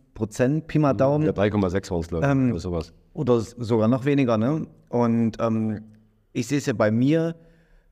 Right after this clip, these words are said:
Speaker 1: manchmal kommen halt noch im Sinne,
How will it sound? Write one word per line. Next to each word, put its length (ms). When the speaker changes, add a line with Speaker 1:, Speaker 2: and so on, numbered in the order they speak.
Speaker 1:
manchmal 540
kommen 280
halt 200
noch 320
im 240
Sinne, 600